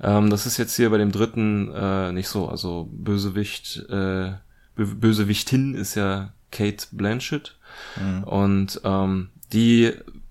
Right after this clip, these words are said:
Speaker 1: versteht man schon relativ gut in dem Film, so ihre Motive und, ähm, ja, die k-, wird halt, die ist vorher auch noch nicht aufgetaucht, die kommt zwar jetzt auch quasi wie aus dem Nichts, aber, ähm,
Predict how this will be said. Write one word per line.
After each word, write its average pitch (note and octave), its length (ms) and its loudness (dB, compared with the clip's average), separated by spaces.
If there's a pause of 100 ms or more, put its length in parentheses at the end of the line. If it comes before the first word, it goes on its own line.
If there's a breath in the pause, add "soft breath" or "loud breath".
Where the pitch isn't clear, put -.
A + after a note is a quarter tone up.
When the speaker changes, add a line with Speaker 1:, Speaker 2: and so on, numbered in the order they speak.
(140)
Speaker 1:
versteht C3+ 460 6
man A#2+ 160 4
schon A2+ 180 2
relativ A2 520 4
gut A2 180 0
in G#2+ 80 4
dem G2 140 2
Film, G2 240 2
so G2 80 -2
ihre G2 260 0
Motive G2 680 2
und, F2+ 520 -6
ähm, F2 380 -6 (840 loud breath)
ja, F#2+ 260 0
die G2+ 120 2
k-, - 180 -8
wird A#2+ 180 4
halt, A#2 240 6
die A#2 100 2
ist A#2+ 160 0
vorher A#2 280 6
auch A2+ 140 2
noch A#2+ 120 2
nicht G#2 220 2
aufgetaucht, C#3 540 -2
die - 40 -8
kommt A2 240 -4
zwar G2 140 -2
jetzt - 180 -2
auch G#2 160 -4 (140)
quasi F#2+ 320 -2
wie G2 260 -2
aus F2+ 160 -8
dem F#2+ 100 0
Nichts, - 460 -4 (880 loud breath)
aber, G2 640 2
ähm, F#2 420 -2